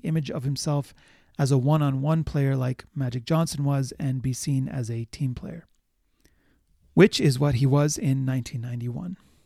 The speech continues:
He shared the ball a lot, racking up over eleven assists a game in that series while still averaging thirty-one points.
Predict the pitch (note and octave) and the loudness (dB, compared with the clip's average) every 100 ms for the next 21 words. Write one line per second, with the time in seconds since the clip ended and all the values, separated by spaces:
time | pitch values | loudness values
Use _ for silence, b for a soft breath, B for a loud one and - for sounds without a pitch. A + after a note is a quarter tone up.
0 | _ - D3 - D#3 C#3+ C3+ D3 C3+ - | _ -4 -2 0 -2 -2 -2 -4 -6 -14
1 | _ _ - - C3+ C3+ A2+ G#2+ - - | _ _ -20 -6 -2 -2 -6 -12 -16 -20
2 | - - D3 D3+ F3 D3+ D#3 D#3+ C#3 C3 | -20 -6 0 0 2 0 0 -2 0 -2
3 | B2+ D3 E3 E3 D3+ - E3 E3+ - - | -2 -2 -2 -4 -6 -2 -2 -2 -6 -10
4 | A#2 C#3+ D3 E3 D3+ D3+ - D#3+ E3 D#3 | -4 0 0 0 -2 -4 -4 0 0 -2
5 | C3+ A#2+ - D3 D3 D3 C#3+ C#3+ C3 D3 | -6 -4 -4 -4 -4 -4 -4 -4 -4 -4
6 | C3+ C#3+ B2+ B2+ B2 - D3+ F3+ - - | -2 -2 -4 -6 -6 -10 -10 -10 -14 -20